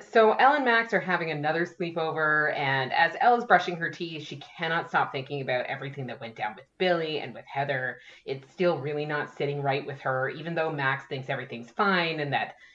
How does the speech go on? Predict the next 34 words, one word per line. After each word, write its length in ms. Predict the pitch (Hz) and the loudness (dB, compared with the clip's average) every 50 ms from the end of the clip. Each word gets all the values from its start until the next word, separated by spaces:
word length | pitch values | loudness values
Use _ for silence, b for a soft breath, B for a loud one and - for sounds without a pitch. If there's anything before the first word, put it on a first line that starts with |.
| b b | b b
you 80 | 165 156 | -6 -6
know, 140 | 139 127 | -6 -6
seeing 340 | 131 - - 170 160 156 147 | -6 -8 -8 -6 -6 -6 -6
Heather 580 | 131 131 151 139 143 143 139 139 139 147 - - - | -2 0 0 2 2 2 2 0 -2 -4 -6 -2 0
alive 460 | - - - 135 131 127 139 135 135 | 0 2 2 2 2 2 0 -2 -2
and 120 | 143 147 139 | -4 -4 2
well 320 | 139 135 135 131 131 131 131 | 4 6 6 8 6 4 2
has 240 | 127 131 127 - - | -2 -4 -8 -8 -8
kind 240 | - 139 135 135 | -6 -6 -4 -4
of 160 | 123 123 123 - _ - | -6 -10 -12 -14 _ -10
assuaged 440 | 139 143 - - - 131 131 - - | -10 -10 -6 -4 -6 -6 -4 0 0
all 140 | 139 135 123 | 2 2 0
of 80 | - - | -2 -8
her 160 | 131 123 - - | -10 -10 -10 -8
fears. 440 | - 208 190 175 165 160 156 143 139 - - - | -4 0 0 0 0 0 -2 -4 -6 -4 2 4
Elle 280 | 165 156 156 156 151 | 6 6 6 4 0
just 200 | 143 156 143 143 - _ - | -2 -4 -6 -6 -10 _ -6
thinks, 280 | 165 147 139 135 - 151 | -4 -4 -4 -4 -4 -2
like, 220 | 135 127 123 - - _ _ - | -4 -4 -4 -8 -16 _ _ 0
something 300 | 214 208 190 202 185 170 | 0 2 2 2 0 0
is 160 | 156 139 147 | -2 -4 -4
not 260 | 139 127 123 - - | -2 -2 -4 -4 -2
right 340 | 123 117 117 110 110 107 - - | 0 0 0 -2 -6 -10 -14 -12
and 160 | - 135 135 | -8 -6 -4
that 260 | 127 123 - 143 - - | -4 -6 -6 -8 -8 -4
Billy 280 | 175 170 165 165 160 147 - - | -4 -4 -4 -8 -12 -14 -16 -14
seemed 600 | - 151 147 143 143 139 139 135 135 131 131 - - - - | -10 -6 -4 -4 -2 -2 -4 -4 -6 -8 -10 -12 -16 -16 -14
wrong 640 | 139 135 127 127 117 117 117 - 123 - - - - - - _ - | -12 -6 -4 -4 -2 -2 -4 -6 -6 -8 -10 -14 -18 -20 -20 _ -8
when 180 | 156 139 131 | -6 -6 -6
they 100 | 127 123 | -6 -8
saw 240 | 120 - 131 110 113 | -6 -4 -4 -4 -4
him. 240 | - 117 117 - - - - B B B B B B B B B B | -4 -6 -10 -12 -14 -16 -20 B B B B B B B B B B
Um, 540 | 143 139 135 135 135 135 135 139 143 139 - - - | 0 2 2 2 0 -2 -4 -6 -8 -8 -12 -4 4
but 360 | - 160 151 147 147 147 - | 8 8 10 10 8 4 0